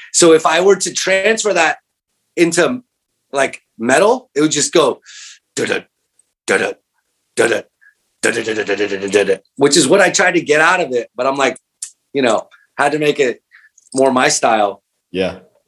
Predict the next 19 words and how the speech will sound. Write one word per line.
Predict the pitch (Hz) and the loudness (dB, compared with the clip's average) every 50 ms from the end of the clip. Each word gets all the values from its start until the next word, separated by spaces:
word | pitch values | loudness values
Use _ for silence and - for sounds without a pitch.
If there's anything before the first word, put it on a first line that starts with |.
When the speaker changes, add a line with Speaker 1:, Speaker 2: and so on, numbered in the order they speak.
| _ _ - | _ _ -2
Speaker 1:
But | 123 131 | 0 2
yeah, | 139 135 139 135 | 2 2 2 2
that | 139 143 143 | 2 2 2
song | - 165 165 185 190 | 2 0 0 2 0
was | 175 - | -2 0
hard. | - 156 156 156 156 156 | 0 2 4 4 4 2
I, | 147 135 131 123 - | 2 0 -2 -4 -8
you | 131 131 | -10 -6
know, | 131 123 117 - - _ _ _ _ _ _ _ _ _ _ _ _ _ _ _ _ _ _ _ _ _ _ _ _ _ _ _ _ - | -4 -4 -4 -6 -10 _ _ _ _ _ _ _ _ _ _ _ _ _ _ _ _ _ _ _ _ _ _ _ _ _ _ _ _ -6
I, | - - - - - - - | -4 -4 -4 -4 -6 -6 -6
you | - 156 180 | -2 2 2
know, | 160 143 | 2 2
people | 139 - 208 214 208 202 180 | 4 2 0 4 4 2 4
try | - 180 156 151 | 4 2 2 2
to | 147 135 | 0 0
s-, | 127 - - - - _ _ _ _ _ _ _ _ _ _ _ _ _ | -2 -2 -6 -10 -12 _ _ _ _ _ _ _ _ _ _ _ _ _
tell | - 143 143 143 143 | -2 0 0 2 2
me | 147 139 131 | 2 0 2
what, | 127 123 120 120 117 113 | 2 2 2 2 0 -2